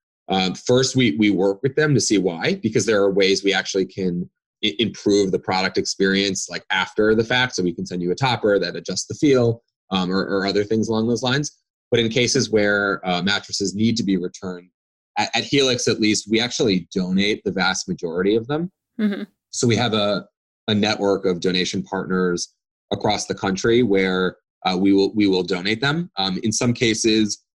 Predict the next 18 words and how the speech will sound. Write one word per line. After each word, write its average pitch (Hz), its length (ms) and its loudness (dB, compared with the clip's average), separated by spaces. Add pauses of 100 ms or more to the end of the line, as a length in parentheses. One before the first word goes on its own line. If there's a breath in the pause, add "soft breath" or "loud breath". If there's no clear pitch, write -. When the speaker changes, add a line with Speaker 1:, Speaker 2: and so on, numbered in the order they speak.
(180)
Speaker 1:
we 104 80 2
cannot 113 320 -2
donate 123 320 2
them 120 360 2
either 98 180 2
because 92 340 -2
there's 85 200 0
state 90 220 0
laws 98 280 -4
against 120 340 -2
it 117 240 4 (220)
or 98 100 0
city 104 260 0
laws 104 220 0
against 104 320 -2
it, 101 260 0
or, 90 280 -2
um, 85 320 -8